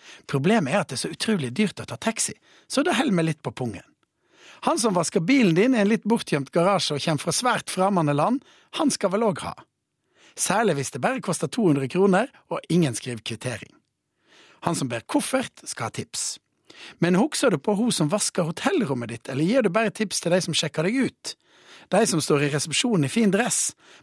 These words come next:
men andre tar den tøffe jobben med laken, dyner og dovask. Hvis du er i tipsehumør,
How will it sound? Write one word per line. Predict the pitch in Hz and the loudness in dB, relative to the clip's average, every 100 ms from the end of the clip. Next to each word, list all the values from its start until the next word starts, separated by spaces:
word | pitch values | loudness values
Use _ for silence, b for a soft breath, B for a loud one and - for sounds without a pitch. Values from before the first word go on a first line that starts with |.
| - | -2
men | 160 175 202 | -2 -2 0
andre | 247 180 | 2 2
tar | - 131 135 | -2 -6 -6
den | 131 | -4
tøffe | 247 - | -4 0
jobben | 262 202 175 170 | 0 2 0 2
med | 185 | 2
laken, | 190 - 151 135 | 0 -2 -4 2
dyner | 175 185 151 | 4 4 2
og | 135 151 | 2 2
dovask. | 147 110 - - - - _ _ _ B B B B B B | 0 -2 -8 -10 -12 -20 _ _ _ B B B B B B
Hvis | 147 | -4
du | - 180 | 0 0
er | 269 170 | 0 -2
i | |
tipsehumør, | - 233 - - 196 143 120 135 | -4 -4 -2 0 2 2 0 -4